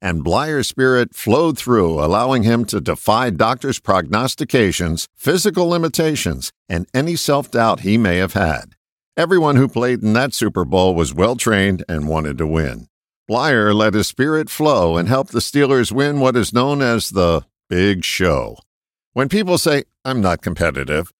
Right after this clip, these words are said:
what I hear is someone not believing that there's something bigger than them, able to flow through them and allow them to compete and win. Everyone likes to win, but not everyone is willing to open themselves up to their competitive spirit.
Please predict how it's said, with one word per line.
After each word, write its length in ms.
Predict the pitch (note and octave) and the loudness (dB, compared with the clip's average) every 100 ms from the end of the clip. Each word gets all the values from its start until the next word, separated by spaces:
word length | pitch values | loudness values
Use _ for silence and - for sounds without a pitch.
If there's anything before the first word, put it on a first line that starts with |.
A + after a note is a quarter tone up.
| _ _ | _ _
what 180 | A2 D#3 | -2 0
I 240 | F3 G#3+ E3 | 2 4 4
hear 360 | A2+ F2 G#2+ | 4 4 2
is 120 | A#2 | 0
someone 360 | - D3+ D3+ C#3 | 0 -2 0 0
not 240 | B2+ C3 | 0 -2
believing 440 | A#2+ A2 A2+ A#2 G#2+ | -2 0 0 0 0
that 160 | G2 | 0
there's 260 | G#2 G2 F2+ | 0 0 0
something 480 | - A2 G2 F2+ D2+ | -2 -2 -2 -4 0
bigger 320 | A#2+ G#2 G2 | 0 2 0
than 220 | F2 E2+ | 0 0
them, 280 | E2 E2 F2 - | 0 0 -2 -4
able 260 | C3+ F#3 G3 | -2 -2 0
to 100 | C#3 | 0
flow 360 | - C3+ A#2+ | 2 2 2
through 260 | G#2 F#3 F#3+ | 2 2 2
them 320 | A#2+ F2+ E2 - _ G#2 | 2 0 -2 -6 _ -4
and 140 | F#2 | 0
allow 320 | E2+ G#2 C#3 | 2 2 2
them 200 | C3 B2+ | 0 0
to 140 | - G2+ | -2 -4
compete 480 | E2+ E2 G2+ A#2+ - | -4 0 0 0 -2
and 180 | G#2+ A2 | 0 2
win. 380 | F#2+ D#2 A1+ - _ _ _ _ - | 2 0 -4 -16 _ _ _ _ -4
Everyone 460 | G#3+ E3 G2+ D#2+ | 0 0 0 0
likes 260 | D2+ C#2+ - | 0 -2 -4
to 100 | F2+ | -2
win, 280 | G#2 G#2 G2 | 0 0 0
but 160 | A#2+ | -2
not 200 | G3+ G3+ | -2 0
everyone 440 | D3 B2 G2 F2+ F2 | 0 2 2 2 0
is 160 | D#2+ | 0
willing 260 | F#2+ F#2+ F2+ | 0 0 0
to 160 | D#2 - | 0 0
open 340 | G#2 C3+ C3 | 0 0 0
themselves 560 | A2+ F#2+ - G2 F2+ G2 | 0 0 0 0 0 0
up 160 | F2+ | -2
to 160 | - F2+ | 0 -2
their 180 | E2 D2 | -2 -2
competitive 760 | E2+ D2 - G2 G2 F#2 F2+ | -6 -6 -2 -2 0 -2 -4
spirit. 480 | - - F2 B1 | -4 -2 -2 -2